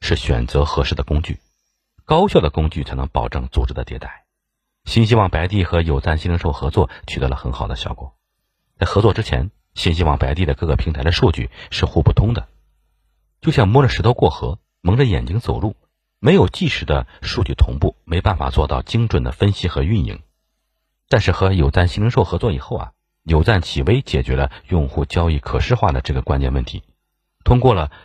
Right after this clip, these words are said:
企微客户的聊天册编栏的客户画像，实现了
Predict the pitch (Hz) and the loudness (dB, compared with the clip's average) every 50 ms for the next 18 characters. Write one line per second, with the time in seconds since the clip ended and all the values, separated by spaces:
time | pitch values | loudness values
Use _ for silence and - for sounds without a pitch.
0 | _ _ _ - - - - 82 73 78 104 139 156 - - - 113 - 98 - | _ _ _ -6 -4 -4 -2 0 0 2 2 0 0 0 0 0 2 2 2 2
1 | 71 64 64 65 71 87 - - 127 127 - - - - 80 - - - 139 151 | 0 -2 -2 -2 -2 -2 0 0 -2 -2 -2 -2 0 0 0 0 0 0 0 0
2 | 160 123 82 78 82 92 80 - - - _ - - - - 110 92 90 127 131 | 2 2 0 0 2 0 0 -2 -4 -12 _ -16 -6 0 2 2 4 4 4 2
3 | 107 - - 127 92 - _ _ _ _ - - - - 82 - 98 80 71 65 | 2 2 0 -2 -2 -6 _ _ _ _ -10 -4 0 0 2 2 2 2 0 0
4 | 64 | -2